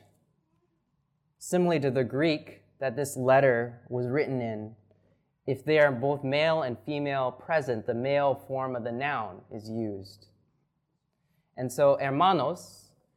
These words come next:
in Spanish includes sisters when a family has sisters, right? Just as the Greek adelphoi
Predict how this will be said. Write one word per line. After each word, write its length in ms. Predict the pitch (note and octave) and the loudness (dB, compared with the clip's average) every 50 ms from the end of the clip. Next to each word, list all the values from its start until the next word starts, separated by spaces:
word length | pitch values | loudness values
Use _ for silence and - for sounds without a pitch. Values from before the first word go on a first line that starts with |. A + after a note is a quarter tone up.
| _ _ _ _ _ _ _ | _ _ _ _ _ _ _
in 160 | C3 C3 C3 | -6 -4 -4
Spanish 540 | - - - E3 E3 E3 D3+ C3 B2+ B2+ - | -6 -6 -4 -2 0 2 2 0 0 -2 -4
includes 440 | C#3+ C3 B2+ - D3 C3+ - - - | -6 -6 -4 -4 -4 -4 -4 -4 -4
sisters 760 | A3 A#3+ A#3 - - B2 G#2 A2 B2 C3 - - - - - _ _ _ _ _ _ _ _ _ _ _ _ _ | -4 -4 -4 -4 -6 -6 -4 -4 -6 -10 -12 -14 -16 -18 -20 _ _ _ _ _ _ _ _ _ _ _ _ _
when 180 | - C3+ C3+ | -4 -2 -2
a 60 | C#3+ | -2
family 300 | C#3 D#3 C#3+ D3 D3 C#3+ | 0 0 -2 0 0 0
has 200 | C#3 D3+ D3 D3 | 0 0 0 0
sisters, 480 | - G#3+ - - - - C2 - - - | -4 -8 -10 -10 -12 -14 -14 -14 -12 -4
right? 320 | A#2+ B2 D3 F#3 F#3+ - - _ _ _ _ _ _ _ _ _ _ _ _ _ _ _ _ _ | -2 0 0 0 -2 -8 -16 _ _ _ _ _ _ _ _ _ _ _ _ _ _ _ _ _
Just 200 | - D3 C#3+ - | -4 -4 -2 0
as 120 | E3+ D3+ C3+ | 0 0 2
the 80 | D3+ | 0
Greek 240 | C3+ C#3+ E3 D#3 D#3 | 2 2 2 2 2
adelphoi 760 | - C3+ B2 D#3 F3 F#3 F3+ - - B2+ A#2+ A#2+ A#2+ C3 E3+ | 0 0 2 4 4 2 2 -2 -2 2 4 4 4 4 2